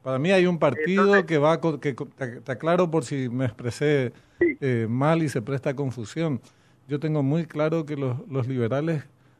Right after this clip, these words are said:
Speaker 1: conquistaron, eh, algo sumamente importante en esta última convención, que es desplazar al principal obstáculo que tenían para su desarrollo. Y no solamente obstáculo para el desarrollo,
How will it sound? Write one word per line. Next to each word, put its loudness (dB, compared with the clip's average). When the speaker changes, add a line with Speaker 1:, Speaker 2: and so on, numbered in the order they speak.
Speaker 1:
conquistaron, -2
eh, -6
algo -4
sumamente -2
importante -4
en -2
esta -2
última -6
convención, -4
que -4
es -8
desplazar -2
al 0
principal -4
obstáculo -2
que 2
tenían -2
para 0
su -4
desarrollo. 0
Y -2
no 2
solamente 2
obstáculo -2
para 0
el -2
desarrollo, -2